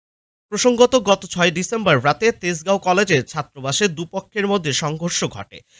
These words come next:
এতে অন্তত তিনজন শিক্ষার্থী আহত হন। গুরুতর আহত হন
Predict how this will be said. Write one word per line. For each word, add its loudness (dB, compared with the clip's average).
এতে 2
অন্তত 2
তিনজন -2
শিক্ষার্থী -6
আহত 2
হন। -8
গুরুতর -4
আহত 2
হন 0